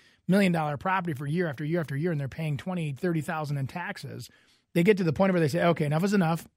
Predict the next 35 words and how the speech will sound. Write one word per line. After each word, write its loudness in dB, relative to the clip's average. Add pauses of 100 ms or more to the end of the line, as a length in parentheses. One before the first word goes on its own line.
(640)
Let's 0
take 0
the -8
tax -2
deduction -4
and -4
get -6
rid -4
of -4
it." -10
So 0 (420)
these 4
guys 0
are -2
coming -4
in -4
and -6
saying, -8
"Hey, -2
let's -6
recategorize -2
this -8
'cause -6
obviously -2
this -4
isn't -6
gonna -10
happen -8
anytime -8
soon. -8 (380)
Get 0
it 4
back -2
to -12
ag." -6